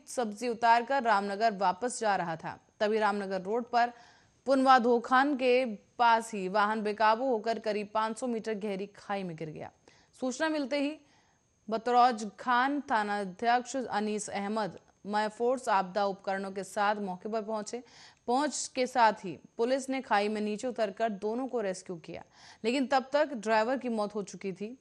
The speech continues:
हालांकि दूसरा व्यक्ति गंभीर रूप से घायल था, जिसे पुलिस ने प्राथमिक स्वास्थ्य केंद्र में पहुंचा दिया है, जहां उसका इलाज किया जा रहा है। फिलहाल डॉक्टरों ने उसे भी मृत घोषित कर दिया है। और आपको बताते चले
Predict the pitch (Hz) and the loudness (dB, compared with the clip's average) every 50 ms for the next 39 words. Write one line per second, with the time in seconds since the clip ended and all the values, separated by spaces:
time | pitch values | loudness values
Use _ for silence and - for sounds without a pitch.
0 | _ _ - 190 185 185 175 190 180 180 185 180 - 190 185 175 196 214 202 - | _ _ -8 -6 -6 -4 -4 -6 -6 -6 -8 -8 -6 -8 -6 -6 -6 -8 -8 -6
1 | 233 233 247 240 - - - - - 220 202 240 240 233 262 285 240 240 214 - | -6 -6 -6 -8 -12 -20 -20 -12 -6 -2 0 0 2 2 2 0 0 -2 -4 -4
2 | - 208 190 175 185 175 165 165 160 - 151 - - - 180 180 - 202 185 180 | -4 -6 -6 -4 -4 -4 -4 -4 -6 -8 -12 -14 -12 -14 -16 -12 -10 -10 -10 -6
3 | 202 208 233 254 240 - 262 254 - 220 190 185 180 - 196 190 185 - - 196 | -4 -2 -2 -2 -4 -6 -10 -8 -2 -2 -2 -2 -2 -4 -10 -10 -10 -8 -6 -6
4 | 180 180 - - - 220 226 233 226 233 226 214 208 220 - - - - - - | -6 -8 -10 -10 -8 -6 -4 -4 -4 -6 -6 -6 -6 -10 -12 -18 -20 -20 -20 -20
5 | _ _ _ _ - 196 190 180 175 - 208 220 240 226 247 247 240 226 240 - | _ _ _ _ -8 -8 -6 -6 -2 2 4 4 4 4 2 0 0 0 -2 -6
6 | - _ _ _ - 208 190 185 180 - - 202 190 185 175 170 175 - - 185 | -18 _ _ _ -6 -4 -4 -4 -6 -4 -4 -2 0 0 0 -2 -2 -4 -8 -6
7 | 175 165 175 170 160 160 165 170 160 151 147 - _ _ - - - - _ - | -6 -6 -6 -6 -6 -6 -8 -10 -12 -14 -14 -18 _ _ -20 -20 -20 -20 _ 0
8 | 214 233 226 240 247 196 233 240 226 233 233 269 294 294 277 277 294 311 - 220 | 6 6 8 6 6 4 4 4 4 4 2 -2 -2 0 0 -2 -4 -4 -6 -6
9 | 226 226 254 240 220 190 247 254 214 175 - _ _ _ _ _ _ _ - 214 | -6 0 2 2 2 2 0 -2 -2 -2 -6 _ _ _ _ _ _ _ -8 -4
10 | 214 254 269 220 - 262 240 - 247 247 - - 240 220 214 214 226 220 214 208 | -2 -2 -2 -2 -2 -2 -2 -2 -4 -8 -4 -2 -4 -2 -2 -2 0 0 0 0
11 | 262 285 269 220 202 196 190 - - 196 185 180 175 185 190 175 196 247 240 - | 0 -2 -2 -2 -2 -2 -4 -4 -8 -10 -8 -6 -4 -2 -2 -2 -2 -4 -4 -2
12 | 240 233 240 | -4 -2 -4